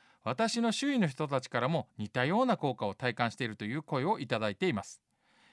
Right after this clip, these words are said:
一言で言うと、水素は体内に発生した悪玉活性酸素を除去してくれるので、その効果が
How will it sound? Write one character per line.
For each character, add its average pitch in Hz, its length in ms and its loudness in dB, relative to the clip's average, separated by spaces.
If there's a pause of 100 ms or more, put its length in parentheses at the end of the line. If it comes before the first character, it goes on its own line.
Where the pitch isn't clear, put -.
(100)
一 - 200 -4
言 226 240 2
で 147 80 4
言 123 80 2
う 107 40 -2
と、 90 220 -8 (320)
水 247 220 0
素 156 120 2
は 90 160 0 (120)
体 254 240 4
内 175 180 4
に 123 80 0
発 107 220 -2
生 110 100 -2
し - 60 -8
た 165 260 0 (540)
悪 127 260 2
玉 269 220 4
活 240 200 0
性 240 140 -2
酸 233 220 4
素 127 120 -2
を 98 100 -4
除 175 180 -2
去 185 100 2
し 127 60 -4
て 113 120 -4
く 113 100 -6
れ 110 80 0
る 101 120 0
の 87 140 -6
で、 131 180 -4 (240)
そ - 220 -6
の 226 100 4
効 269 240 0
果 165 160 -2
が 98 160 -4